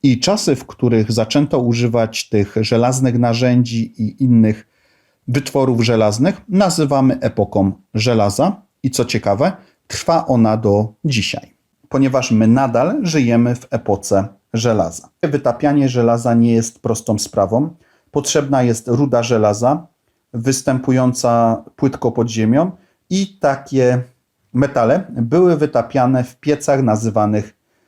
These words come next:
dymarkami. Dymarki budowano z kamienia i gliny i wykorzystywano je od tych naprawdę dawnych czasów, kiedy ludzie byli w stanie je stworzyć. I tak, ten piec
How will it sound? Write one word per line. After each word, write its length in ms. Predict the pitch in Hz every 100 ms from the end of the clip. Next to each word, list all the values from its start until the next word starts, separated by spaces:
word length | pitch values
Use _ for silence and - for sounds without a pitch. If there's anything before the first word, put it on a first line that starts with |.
| _
dymarkami. 680 | 113 139 135 127 - 104 87 87 _ _ _ _ _ _ _
Dymarki 600 | - 120 156 170 175 170 170
budowano 600 | 135 127 127 127 123 120
z 140 | 120
kamienia 440 | - 127 123 123
i 340 | 120 123 110 110
gliny 520 | 120 110 107 135 - _ _ _
i 120 | 185
wykorzystywano 920 | 175 170 147 143 143 151 135 135 135 131
je 360 | 117 117 117 -
od 300 | 113 - -
tych 260 | 107 104
naprawdę 720 | - 107 - 120 117 110 110 110
dawnych 500 | - 117 117 117 113
czasów, 440 | - 107 - 165 - _ _ -
kiedy 260 | - 175 160
ludzie 300 | 156 143 143
byli 340 | 123 123 117
w 100 | 117
stanie 400 | - - 113 110
je 120 | 104 98
stworzyć. 760 | - - 101 87 - - - _ _
I 120 | 190
tak, 300 | 170 - - - _ _
ten 360 | 160 165 170 156 147 139
piec 400 | - 131 135